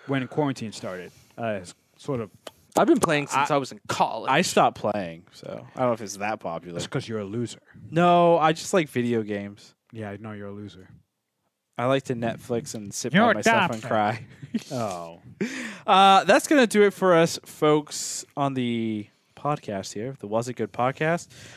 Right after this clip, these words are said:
Speaker 3: You can find us on Twitter at Was It Good, on Instagram at Was It Good B T M. The podcast is live streamed every Monday on twitch dot T V slash Was It Good. As always, hit us with questions, comments, concerns.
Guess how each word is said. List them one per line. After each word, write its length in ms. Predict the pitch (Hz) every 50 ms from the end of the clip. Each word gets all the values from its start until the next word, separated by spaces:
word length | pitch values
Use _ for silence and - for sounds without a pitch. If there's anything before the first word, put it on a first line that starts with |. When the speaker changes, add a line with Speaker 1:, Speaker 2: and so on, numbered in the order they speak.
| - _ _
Speaker 3:
You 120 | 202 254
can 160 | - - 311
find 320 | 233 - - 196 190 185 180
us 140 | 175 - 190
on 140 | 165 143
Twitter 400 | - - - 165 165 175 185 202
at 260 | - - 113 107 - 123
Was 200 | 120 107 104 113
It 120 | 107 101
Good, 320 | - 139 143 170 196 180 -
on 260 | - 104 98 95 101
Instagram 600 | 113 110 107 - - 120 113 113 110 110 110 -
at 160 | 101 98 95 -
Was 220 | 104 104 95 -
It 60 | 110
Good 240 | - - 101 92 -
B 100 | 98 95
T 180 | - - 127 135
M. 200 | 160 175 180 - - - - -
The 80 | - 143
podcast 560 | - - 175 180 175 - 185 170 165 151 -
is 200 | 170 175 156 151 -
live 320 | - 131 135 143 151 151 147
streamed 280 | - - 147 139 139
every 200 | - 143 131 139
Monday 440 | 127 123 131 131 131 127 127 123 120
on 260 | - 113 110 104 104
twitch 260 | - - - 123 113 -
dot 240 | - 113 104 -
T 260 | - - - 120 117 110
V 260 | 110 113 110 107 - _ _ - _ _
slash 380 | _ - - 247 226 208 - -
Was 180 | 143 123 110 113
It 120 | 110 -
Good. 340 | - 160 175 170 170 160 - _ _ _ _ _ _ _
As 200 | - 131 120 120
always, 460 | 131 123 123 123 120 120 117 117 113 -
hit 120 | - 123
us 120 | 110 -
with 100 | - 113 -
questions, 640 | - 131 120 113 - - 120 117 117 113 110 -
comments, 520 | - - 113 107 107 110 107 107 110 - -
concerns. 840 | - - 123 117 - 117 107 107 110 110 110 107 110 110 - -